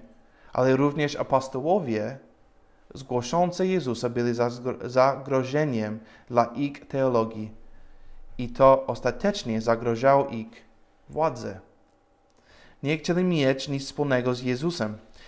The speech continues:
I chcieli, aby Jezus usunął się z drogi i chcieli również usunąć z drogi apostołów. Dlatego kazali ich aresztować i byli wobec nich nienawistni, tak jak, i tak jak byli wobec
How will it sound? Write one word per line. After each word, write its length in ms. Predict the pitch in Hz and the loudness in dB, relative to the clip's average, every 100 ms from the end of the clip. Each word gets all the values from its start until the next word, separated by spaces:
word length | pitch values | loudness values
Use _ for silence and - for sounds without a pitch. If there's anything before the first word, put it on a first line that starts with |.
| - - | -18 -8
I 40 | |
chcieli, 280 | - 151 160 | 4 4 6
aby 220 | 135 143 | 4 4
Jezus 400 | 135 143 156 151 | 2 0 -2 -4
usunął 580 | 156 - 139 135 143 151 | -6 -6 0 2 2 -2
się 340 | - 113 113 110 123 | 0 2 2 -2 -12
z 100 | 123 | -2
drogi 460 | 123 117 113 117 - - - | 2 2 0 -8 -12 -20 -6
i 140 | 131 120 | -6 -4
chcieli 380 | - 139 147 | 4 6 6
również 460 | 143 139 131 127 117 | 4 0 0 -2 -2
usunąć 920 | 151 151 170 156 139 117 120 - - - - | -4 -4 -6 -4 -2 -2 -4 -12 -16 -20 -14
z 140 | 123 | -8
drogi 420 | 127 117 113 117 120 | 0 2 2 -2 -8
apostołów. 800 | - 117 - 147 113 104 - - _ _ _ _ - - | -8 -6 0 2 2 -4 -14 -20 _ _ _ _ -20 -6
Dlatego 380 | 135 135 151 156 | -4 0 2 2
kazali 680 | 156 139 151 160 170 - 143 | 2 4 8 8 6 -2 -6
ich 240 | 139 - - - | -8 -16 -18 0
aresztować 680 | 143 165 160 113 110 110 147 | 4 4 2 0 0 -2 -6
i 80 | |
byli 200 | 127 135 | -4 -2
wobec 560 | 135 131 139 139 - - _ _ _ _ | 0 2 2 -2 -8 -16 _ _ _ _
nich 360 | 120 113 117 - - | -6 -6 -8 -18 -10
nienawistni, 1000 | 127 120 123 123 127 123 120 - 113 104 - _ - - - - | -6 -4 -4 -4 -4 -4 -8 -10 -10 -10 -12 _ -20 -20 -20 2
tak 260 | 131 127 | 4 4
jak, 140 | 143 135 - - | 0 0 -6 -16
i 120 | 127 131 | -16 -10
tak 300 | - 135 143 | -4 -2 -2
jak 200 | 135 143 | -6 -4
byli 240 | 147 143 | -2 -2
wobec 640 | 143 139 110 101 - - | 0 -2 -2 -6 -10 -20